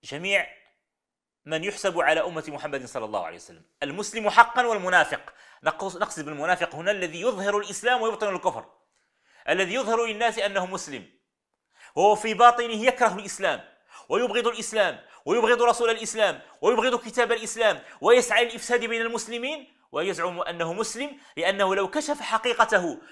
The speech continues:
وكشف للناس أنه لا يؤمن بالإسلام سيتقيه الناس وسينفرون منه، لكنه يريد أن يفسد على الناس دينهم ويريد أن يغير شرائعهم، يدعوهم إلى الزنا تحت دعوى الحرية والعلاقات الرضائية، يدعوهم إلى الربا تحت دعوى الفائدة،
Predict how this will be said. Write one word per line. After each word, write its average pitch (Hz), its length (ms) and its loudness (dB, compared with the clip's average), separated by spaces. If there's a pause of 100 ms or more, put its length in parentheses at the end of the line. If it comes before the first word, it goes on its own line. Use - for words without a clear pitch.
وكشف 233 360 -2
للناس 254 440 -2
أنه 220 560 0 (420)
لا 220 300 4
يؤمن 220 360 -4
بالإسلام 226 680 -4 (180)
سيتقيه 185 680 -2
الناس 170 400 -2 (180)
وسينفرون 226 720 0
منه، 175 460 -4
لكنه 302 340 -2
يريد 285 140 -6
أن 262 100 -2
يفسد 226 260 -8
على 120 200 2
الناس 113 380 -8
دينهم 101 460 -14 (220)
ويريد 247 320 0
أن 240 160 2
يغير 220 380 4
شرائعهم، 170 720 2 (180)
يدعوهم 247 420 0
إلى 247 120 2
الزنا 180 520 0
تحت - 280 -10
دعوى 185 300 4
الحرية 175 800 -2
والعلاقات 165 500 4
الرضائية، 131 600 -4 (220)
يدعوهم 254 400 2
إلى 262 100 4
الربا 214 680 2
تحت - 180 -10
دعوى 202 260 4
الفائدة، 147 600 -4